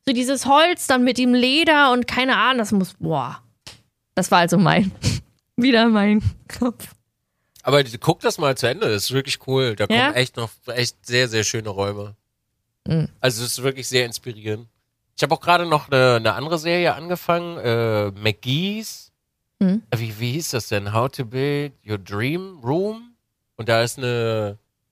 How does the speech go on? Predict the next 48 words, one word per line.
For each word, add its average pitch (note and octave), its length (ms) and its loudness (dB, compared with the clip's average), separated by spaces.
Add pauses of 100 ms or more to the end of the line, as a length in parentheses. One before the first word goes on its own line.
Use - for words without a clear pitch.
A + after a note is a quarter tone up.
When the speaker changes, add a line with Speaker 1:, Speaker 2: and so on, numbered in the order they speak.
(340)
Speaker 2:
ein, A2 360 -4
ein G#2+ 140 -16
Ehepärchen, D#3+ 920 -2
die A#2+ 100 2
haben A2+ 80 2
eine A2+ 120 -2
Firma C#3 340 -2
gegründet, C#3 500 -4
wo A#2+ 120 -6
es A#2 100 -6
um A2 100 -12
InDesign G#2 560 -6
geht. F#2+ 260 -10
Da C3+ 160 4
wür-, E3+ 180 2
da E3 260 2
wird E3 160 0
dir, A#3 180 0
glaub D3+ 200 4
ich, A#2+ 180 -4
richtig A#2+ 320 -2
einer G2+ 180 -2
abgehen. F#2 460 -10 (260)
Und B2 300 0
die C#3 80 2
Speaker 1:
Ah. - 60 0
Speaker 2:
macht C#3 240 2
dann, C3+ 460 0 (420)
die C3 80 -2
macht C3+ 220 0
so C#3 120 -4
richtig C3+ 380 -4
fette C3+ 240 -4
Projekte, A#2 840 -2
wo A2 160 -4
dann A2 280 -2
halt G#2+ 220 0
eine A2 100 -12
Mille A#2 280 -2
Budget A#2+ 480 -6
drin B2+ 180 -4
ist A#2+ 320 -4
und G#2+ 140 -10
dann G2+ 260 -6
baut G#2+ 240 -2
die G#2+ 100 -4
halt G2 260 -4
so, F#2+ 460 -10